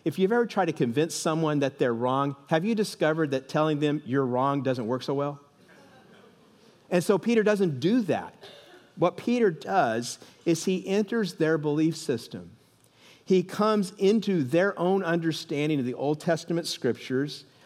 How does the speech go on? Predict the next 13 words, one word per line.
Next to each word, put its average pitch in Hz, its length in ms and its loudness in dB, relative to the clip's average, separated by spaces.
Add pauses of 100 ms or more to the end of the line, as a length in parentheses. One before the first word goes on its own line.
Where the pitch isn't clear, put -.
(240)
and 160 80 2
on 170 140 2
the 156 80 0
basis 160 640 0
of 143 80 0
something 160 420 0
they 147 140 2
already 165 380 2
accept, - 600 -2
premises 185 560 0
that 156 120 2
are 139 140 -2
already 170 540 0